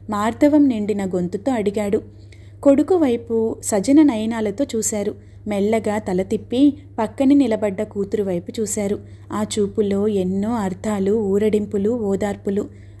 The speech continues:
"అమ్మా శాంభవి, ఈ ముసలి తండ్రి కోసం కన్నీటిని వృధా చేయకు తల్లి. నేను మరీ అంత స్వార్థపరుణ్ణి కాదు తల్లి. నిన్ను ఓ అయ్య చేతిలో పెట్టి నా దారి నేను వెతుక్కుంటాను.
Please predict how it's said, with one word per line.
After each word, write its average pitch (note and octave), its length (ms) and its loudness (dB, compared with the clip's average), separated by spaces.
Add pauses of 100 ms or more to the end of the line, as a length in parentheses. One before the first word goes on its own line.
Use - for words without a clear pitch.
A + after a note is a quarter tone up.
"అమ్మా G3 280 -2
శాంభవి, G3+ 640 0 (260)
ఈ B3 80 0
ముసలి A3 360 0
తండ్రి A#3 320 -2
కోసం A3 420 -2
కన్నీటిని G#3+ 680 -2
వృధా G3 340 2 (120)
చేయకు A3 220 0
తల్లి. G3+ 500 -2 (260)
నేను A#3 200 -2
మరీ G#3+ 320 2
అంత C4 260 4
స్వార్థపరుణ్ణి C4 800 2
కాదు G#3 300 -4
తల్లి. G#3 520 -2 (280)
నిన్ను G3 320 -2
ఓ A#3+ 160 4
అయ్య F#3 260 2
చేతిలో A#3 480 0
పెట్టి A3 500 0
నా G#3+ 180 0
దారి F#3 260 0
నేను C#4 180 6
వెతుక్కుంటాను. G#3+ 720 -2